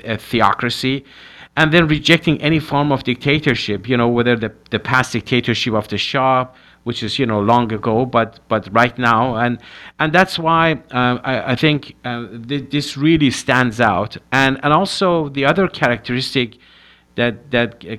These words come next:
catches your eye if you look at the video clips, um,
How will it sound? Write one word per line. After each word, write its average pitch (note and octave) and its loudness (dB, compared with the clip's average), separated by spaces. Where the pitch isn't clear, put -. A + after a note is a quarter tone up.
catches D3+ 0
your A2 2
eye D3 2
if B2 -2
you A#2 -2
look C3+ -2
at A#2 0
the G#2 -4
video B2+ 0
clips, - -10
um, A#2+ 0